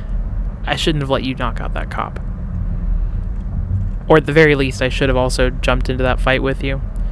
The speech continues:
Being a white supremacist, he absolutely deserved it, and at least then we'd both be on probation, and I wouldn't be out here doing twice the work, while you have to stay chained to your desk until they clear you to be around people again.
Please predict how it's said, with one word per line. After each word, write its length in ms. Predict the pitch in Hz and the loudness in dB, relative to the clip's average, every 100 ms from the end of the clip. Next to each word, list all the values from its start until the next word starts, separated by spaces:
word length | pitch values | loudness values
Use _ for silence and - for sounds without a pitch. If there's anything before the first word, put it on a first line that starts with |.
| - - - - - - - - | -2 -4 -4 -6 -8 -6 -6 0
Being 220 | 165 156 | 2 2
a 60 | 139 | 2
white 180 | 139 135 | 2 2
supremacist, 680 | - 139 143 147 156 135 | 0 2 2 0 -2 -2
he 100 | 135 | 0
absolutely 340 | 127 127 117 127 | 0 0 0 0
deserved 380 | 131 170 165 135 | 4 6 6 6
it, 160 | 143 - | 2 2
and 300 | 127 123 - - - - - - - - - - - - - - - - - | -2 -4 -4 -2 0 -2 -2 -4 -6 -8 -8 -10 -8 -8 -8 -6 -6 -4 -2
at 160 | - 135 | 0 4
least 260 | 190 180 | 4 4
then 160 | 170 160 | 4 4
we'd 160 | 151 139 | 4 4
both 240 | 139 131 | 2 2
be 100 | 127 | 0
on 140 | 104 | -2
probation, 560 | 120 123 113 - - 127 | -2 -4 -2 -2 -4 -4
and 80 | 135 | -2
I 60 | |
wouldn't 260 | 139 143 131 | 0 0 0
be 100 | 139 | 0
out 140 | 135 | 0
here 140 | 139 147 | 0 0
doing 240 | 151 151 | 0 0
twice 320 | - - 160 | -2 -2 0
the 120 | - 160 | 0 4
work, 320 | 185 160 - - - - - - | 6 4 2 -6 -8 -8 -8 -6
while 100 | - | -6
you 120 | - | -4
have 260 | - 131 131 | -2 -2 0
to 80 | - | 0
stay 340 | - - 135 | 0 2 2
chained 380 | 143 - 135 143 | 2 0 0 2
to 80 | 147 | 2
your 140 | 147 | 4
desk 320 | 151 160 - | 4 4 2
until 200 | - 127 | -4 -4
they 120 | 120 117 | -4 -4
clear 240 | 135 131 | -2 -2
you 80 | 135 | 0
to 40 | |
be 140 | 135 139 | 0 2
around 260 | 139 139 | 2 2
people 340 | - 165 - 92 | 0 0 0 -2
again. 380 | - - - | -2 -2 -2